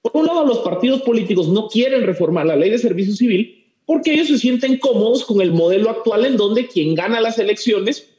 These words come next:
o quien desde el Congreso tiene incidencia puede empezar a colocar a sus activistas en cargos públicos. Pero por otro lado, los sindicatos que pactan con los partidos políticos, que le ofrecen apoyo político a los partidos políticos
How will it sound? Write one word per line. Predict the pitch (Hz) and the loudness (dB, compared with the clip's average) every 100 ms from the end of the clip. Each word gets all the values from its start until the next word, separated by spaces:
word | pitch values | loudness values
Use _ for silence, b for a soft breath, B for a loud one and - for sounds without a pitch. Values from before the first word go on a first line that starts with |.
| _ | _
o | 208 226 | -2 0
quien | 214 180 156 | 0 0 2
desde | 156 160 | 0 0
el | 151 | -2
Congreso | 147 160 208 226 | -4 -4 -4 -6
tiene | 214 208 | -4 -2
incidencia | 214 254 240 208 247 381 - _ _ | 0 0 0 0 0 -4 -8 _ _
puede | 220 208 262 | 0 2 0
empezar | 294 196 185 220 - - | -2 -4 -4 -6 -8 -10
a | 156 202 339 330 - - | -6 -4 -4 -6 -12 -2
colocar | 202 180 180 175 | 0 2 0 -2
a | 202 | 0
sus | 220 214 | 0 -2
activistas | - 233 208 208 254 | -2 0 0 0 -2
en | 165 | -2
cargos | 151 131 135 - | -2 -2 -2 0
públicos. | 302 233 - - _ _ _ _ - | 0 2 -2 -10 _ _ _ _ -2
Pero | 214 214 | 0 0
por | 214 | 0
otro | 233 302 285 | 0 2 0
lado, | 254 240 | 2 2
los | 220 208 226 | 2 2 2
sindicatos | 254 240 233 233 - 220 - - _ _ _ _ | 0 0 0 -6 -4 -4 -6 -12 _ _ _ _
que | 170 170 170 - _ | -4 -2 -4 -10 _
pactan | 233 254 - 277 240 | -6 -6 -2 -2 0
con | 202 | 2
los | 170 - | 0 -2
partidos | 143 160 233 233 | -4 -2 0 0
políticos, | - 202 185 180 170 165 | 0 0 0 -2 -2 -2
que | 165 | 0
le | 156 | 0
ofrecen | 156 214 285 - 240 | 0 -2 -2 0 -2
apoyo | 147 196 202 208 | -2 0 0 0
político | 185 196 175 156 | -2 -2 -4 -2
a | 127 | -2
los | - | -2
partidos | - - 175 180 | -10 -4 0 0
políticos | 180 220 156 185 226 | 0 -2 -2 -4 -6